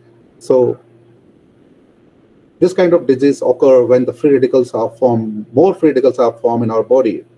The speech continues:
called oxidative stress. So carotenoid help to balance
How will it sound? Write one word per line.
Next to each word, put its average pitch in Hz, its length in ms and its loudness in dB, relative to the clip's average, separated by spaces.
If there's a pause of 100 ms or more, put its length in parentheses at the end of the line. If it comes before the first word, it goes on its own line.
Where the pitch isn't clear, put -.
(520)
called 131 280 2 (240)
oxidative 131 460 0
stress. - 560 -8 (1000)
So - 160 -2
carotenoid 185 540 -2
help 208 340 -2
to - 80 -20
balance 160 520 -2